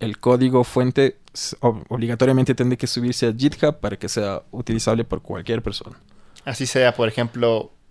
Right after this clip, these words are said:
Speaker 2: eh, desarrollado por el Estado de Estados Unidos. Deberías, pero si es con fondos públicos, está para todos.
Speaker 1: Sí, hay, hay países, eh, europeos que lograron ya incluir eso en su normativa, por ejemplo, que creo que es un avance interesante.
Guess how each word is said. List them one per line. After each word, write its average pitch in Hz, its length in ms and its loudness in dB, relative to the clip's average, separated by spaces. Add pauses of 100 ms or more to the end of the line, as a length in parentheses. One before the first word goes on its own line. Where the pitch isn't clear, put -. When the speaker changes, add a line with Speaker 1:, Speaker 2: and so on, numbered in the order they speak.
(580)
Speaker 2:
eh, 110 260 -2
desarrollado 117 500 0
por 113 100 0
el 107 80 0
Estado 123 260 0
de 120 40 4
Estados 120 280 0
Unidos. 120 460 -2 (140)
Deberías, 110 500 0 (160)
pero 113 120 0
si 123 100 -4
es 117 80 -6
con 147 200 0
fondos 151 260 -2
públicos, 185 420 4
está 135 220 0
para 104 180 0
todos. - 400 -4 (260)
Speaker 1:
Sí, 147 220 8
hay, 143 280 12
hay 156 140 8
países, 156 560 8
eh, 117 380 8
europeos 156 560 10
que 127 200 6
lograron 131 640 8
ya 131 140 8
incluir 120 460 6
eso 120 260 4
en 120 80 4
su - 100 -2
normativa, 107 580 -2
por - 160 -10
ejemplo, 120 280 -2
que - 100 -18
creo 117 180 0
que 123 120 6
es 123 220 2
un 123 160 4
avance 120 360 2
interesante. 113 680 -2